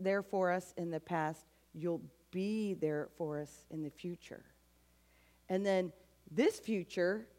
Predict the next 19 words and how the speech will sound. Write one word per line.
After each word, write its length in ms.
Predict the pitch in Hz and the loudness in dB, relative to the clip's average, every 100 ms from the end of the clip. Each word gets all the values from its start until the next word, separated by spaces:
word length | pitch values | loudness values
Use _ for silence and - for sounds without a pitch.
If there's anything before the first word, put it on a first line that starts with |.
| _ _ _ | _ _ _
happens 420 | - 190 - 208 - | 6 6 4 -4 -2
to 120 | 233 | -2
be 200 | 233 240 | 0 0
John. 600 | 190 233 226 143 - - | 4 4 4 0 -4 -14
I 560 | - _ _ _ - | -20 _ _ _ -4
think 160 | 254 247 | 0 2
it's 140 | 247 | 2
about 220 | 226 202 196 | 4 4 4
verse 200 | 233 247 | 2 2
seventy-six. 920 | 269 247 247 247 - 359 349 - - - 202 | 2 2 2 0 2 2 2 0 -18 -10 -4
There's 160 | 202 | -4
kind 260 | - 254 269 | 0 4 4
of 60 | |
a 80 | 185 | 4
change 420 | 180 - 208 254 | 0 -2 0 0
in 140 | 254 233 | 0 0
the 80 | 202 | -2
speech 580 | - 254 370 - - - - - - | -4 2 2 0 -12 -20 -20 -12 -2
'cause 180 | 202 | 0